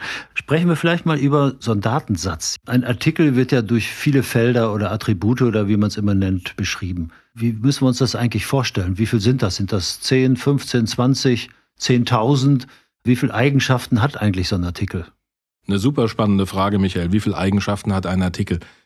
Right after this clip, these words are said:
Speaker 2: Im Zeitablauf auf jeden Fall mal immer mehr. Als wir begonnen haben vor zwanzig Jahren, ging's darum, logistische Informationen zu sammeln.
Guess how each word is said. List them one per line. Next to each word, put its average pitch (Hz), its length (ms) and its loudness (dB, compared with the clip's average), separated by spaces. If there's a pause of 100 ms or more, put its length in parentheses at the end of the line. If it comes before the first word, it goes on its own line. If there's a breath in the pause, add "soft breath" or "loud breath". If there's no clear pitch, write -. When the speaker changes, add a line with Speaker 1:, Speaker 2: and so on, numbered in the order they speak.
(160 loud breath)
Speaker 2:
Im 101 140 -2
Zeitablauf 104 800 -2
auf 101 160 -4
jeden 107 240 2
Fall 104 220 -2
mal 92 180 0
immer 95 240 2
mehr. 80 320 -2 (260)
Als 95 200 -6
wir 104 80 0
begonnen 104 400 2
haben 117 200 2
vor 104 160 -2
zwanzig 104 420 -2
Jahren, 107 360 2
ging's 104 260 0
darum, 98 380 0 (440 soft breath)
logistische 104 640 0
Informationen 92 1080 0 (200)
zu - 140 -6
sammeln. 73 460 -6